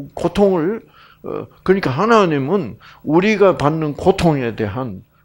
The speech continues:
뭐를 져야 돼? 책임져야 돼요.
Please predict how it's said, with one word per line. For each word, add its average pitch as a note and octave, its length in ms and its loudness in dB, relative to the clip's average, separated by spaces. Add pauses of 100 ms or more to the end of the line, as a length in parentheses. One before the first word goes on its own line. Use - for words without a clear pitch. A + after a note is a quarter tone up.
(300)
뭐를 D#3 420 4
져야 E3+ 360 4
돼? B2 240 -8 (720)
책임져야 A#3 680 -4
돼요. - 180 -20